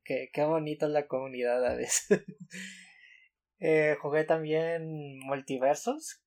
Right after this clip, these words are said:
Creo que ahorita es, es beta y sí se me hizo padre y sí lo veo que sea un juego de retas hasta, eh, no por excelencia, pero ya para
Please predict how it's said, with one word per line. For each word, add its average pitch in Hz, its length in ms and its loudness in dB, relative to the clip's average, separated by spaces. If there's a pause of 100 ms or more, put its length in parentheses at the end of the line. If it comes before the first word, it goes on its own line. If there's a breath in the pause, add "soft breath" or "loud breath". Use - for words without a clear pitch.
(140)
Creo 151 200 0
que 170 100 2
ahorita 156 680 6
es, 131 500 -2
es 143 540 -2
beta 160 460 0
y 120 680 -6 (220)
sí 170 140 -8
se 214 120 4
me 196 80 0
hizo 196 220 -2
padre 165 480 6
y 123 400 -6 (240)
sí - 180 -10
lo 165 220 2
veo 147 720 4 (1800 soft breath)
que 170 140 4
sea 170 320 8
un 190 100 -4
juego 185 300 6
de 160 100 6
retas 165 440 2
hasta, 135 360 0
eh, 131 460 -10 (100)
no 156 220 -2
por 202 160 6
excelencia, 156 600 -2
pero 123 160 0
ya 135 220 -2
para 117 640 2